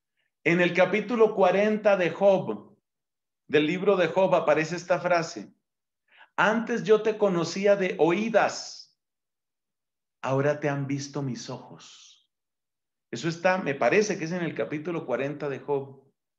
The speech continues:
Es decir, ¿cómo termina Job? Job no entendió muchas cosas. Saulo nos dijo algo muy cierto.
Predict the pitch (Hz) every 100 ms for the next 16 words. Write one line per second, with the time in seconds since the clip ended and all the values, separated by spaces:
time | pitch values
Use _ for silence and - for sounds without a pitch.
0 | _ - - - - 147 202 202 226 180
1 | - 196 220 214 170 170 185 180 - 185
2 | 160 - - _ _ _ _ _ _ 202
3 | 202 226 233 226 214 190 202 196 196 190
4 | 185 202 190 160 - 170 185 190 151 160
5 | 175 170 185 180 180 185 175 - 101